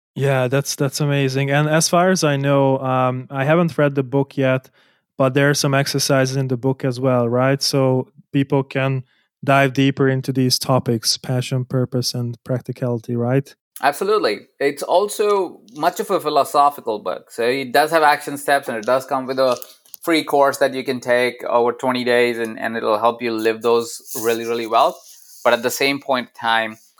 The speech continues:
Speaker 2: it comes as a philosophical mind shift book. So as you
Speaker 1: Mm.
Speaker 2: read it, every chapter, you can start from anywhere in the book. It's not sequentially written. It's written for you to shift a mindset every single time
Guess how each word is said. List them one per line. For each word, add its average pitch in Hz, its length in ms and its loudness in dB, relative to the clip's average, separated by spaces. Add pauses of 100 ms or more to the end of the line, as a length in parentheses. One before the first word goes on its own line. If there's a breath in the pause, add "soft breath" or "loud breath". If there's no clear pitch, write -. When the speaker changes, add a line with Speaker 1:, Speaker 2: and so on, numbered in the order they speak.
(200)
Speaker 2:
it 120 200 -8
comes 117 500 -2
as 113 380 2
a 113 240 2
philosophical 123 880 -2
mind 120 460 -2
shift - 400 -12
book. 101 240 -10
So - 100 -8
as 123 260 2
you 135 140 -4
Speaker 1:
Mm. 113 60 -12
Speaker 2:
read 156 220 0
it, 120 180 0 (440 soft breath)
every 131 360 0
chapter, 135 460 2
you 120 120 -2
can 139 140 -6
start 131 260 0
from 123 120 -6
anywhere 120 320 0
in 110 100 -2
the 107 60 -4
book. 113 280 -2
It's 110 180 -10
not 117 140 0 (100)
sequentially 120 560 -6
written. 107 300 -6
It's - 160 -16
written 123 340 -6
for 120 180 -6
you 120 180 -2
to 113 80 -2
shift - 380 -6 (100)
a 135 120 4
mindset 127 460 -2
every 120 220 -6
single 120 240 -6
time 117 300 -4